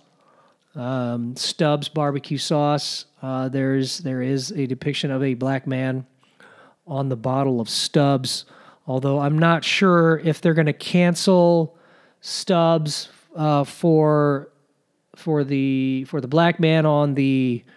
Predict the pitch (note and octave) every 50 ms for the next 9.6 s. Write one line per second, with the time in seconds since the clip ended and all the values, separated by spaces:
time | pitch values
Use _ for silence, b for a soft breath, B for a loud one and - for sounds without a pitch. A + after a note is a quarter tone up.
0 | b b b b b b b b b b b b - D3 C#3 C3+ B2 B2 C#3+ G3
1 | B3 C4 C4 D4 D4 B3+ G3+ F3+ F3 E3+ D#3+ - - F#3 E3+ E3+ E3 D#3 - -
2 | F#3 F#3+ F#3 - - D3+ - - - E3+ D#3 D#3+ D#3 D#3 - D3+ C#3+ C#3 - D#3+
3 | D3+ D3 D3 C3+ - - E3+ D#3 D3 C#3 - - D3+ C#3+ C#3 D#3+ - _ _ _
4 | _ _ D3+ C#3+ C3+ - D3+ C3 - - E3+ D#3+ D#3+ D#3+ - D#3 C3+ - - C3
5 | - - - E3 D#3 D3 - D#3 C#3+ C#3 C3 B2 - - E3 D3 C#3 C#3 C3+ C3+
6 | C3 D3 C#3+ C3+ C3 C3 B2+ G#2+ G2 - - - - F3 D3+ B2+ G#2+ F2+ E2+ F2
7 | F#2 - - - - - b b b b b b b b b b b b b b
8 | b _ - - - - D3 B2+ A#2+ A#2 - - - - - F3+ E3 D#3+ D#3+ D#3+
9 | - - - F#3 F3+ D3+ A#2+ F#2+ F#2+ G2 G2+ -